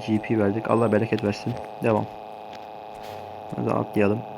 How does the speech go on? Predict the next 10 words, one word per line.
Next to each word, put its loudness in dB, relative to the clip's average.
Arkadaşlar 8
bugünkü 10
videomuz 12
böyle 12
olsun. 8
Ben 10
yine 8
devam 10
ederim 8
şöyle 6